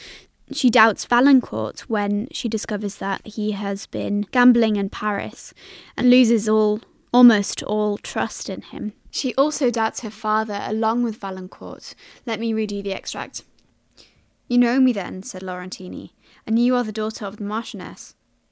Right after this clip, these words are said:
Emily was somewhat surprised at this abrupt assertion. "I am the daughter of the late Monsieur of Saint Aubert," said she, "and the lady you name is an utter stranger to me." "At least you believe so," rejoined Laurentini. Emily asked what reasons there could be to believe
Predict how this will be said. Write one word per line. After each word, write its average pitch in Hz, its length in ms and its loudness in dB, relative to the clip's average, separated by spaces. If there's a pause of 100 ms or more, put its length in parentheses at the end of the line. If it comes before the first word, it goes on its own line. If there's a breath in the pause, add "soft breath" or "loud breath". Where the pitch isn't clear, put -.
Emily 247 300 4
was 214 140 -6
somewhat 226 300 -6
surprised 208 500 -8
at 196 100 -14
this 202 200 -12
abrupt 208 460 -8
assertion. 196 640 -12 (500 soft breath)
"I 240 140 2
am 262 120 4
the 233 80 0
daughter 214 320 -4
of 202 60 -10
the 208 80 -6
late 202 220 -4
Monsieur 208 380 -8
of 196 80 -12
Saint - 240 -12
Aubert," 226 500 -10 (540)
said - 240 -4
she, 196 340 -8 (320 loud breath)
"and 233 120 2
the 226 60 2
lady 226 320 2
you 220 240 -2
name 208 320 -6
is 196 120 -10
an 202 140 -10
utter - 220 -12
stranger 233 360 -6
to - 160 -14
me." - 280 -16 (720)
"At 233 120 -6
least 269 320 0
you 247 120 2
believe 226 360 -2
so," 185 240 -10
rejoined 180 380 -10
Laurentini. 165 640 -12 (840 soft breath)
Emily 240 280 4
asked - 420 -10
what 220 220 -8
reasons 214 640 -10
there 196 140 -14
could - 220 -18
be 190 160 -10
to - 140 -20
believe 196 300 -10